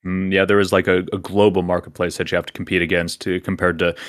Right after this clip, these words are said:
if you're doing something that requires you be at a location. Um, that does limit you,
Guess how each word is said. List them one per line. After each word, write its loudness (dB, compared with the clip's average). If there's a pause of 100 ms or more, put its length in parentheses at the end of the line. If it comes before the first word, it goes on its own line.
(100)
if 2
you're 4
doing 4
something -2
that 0
requires 2
you 0
be -2
at 2
a -2
location. -2 (360)
Um, -2 (180)
that 4
does 4
limit 4
you, -2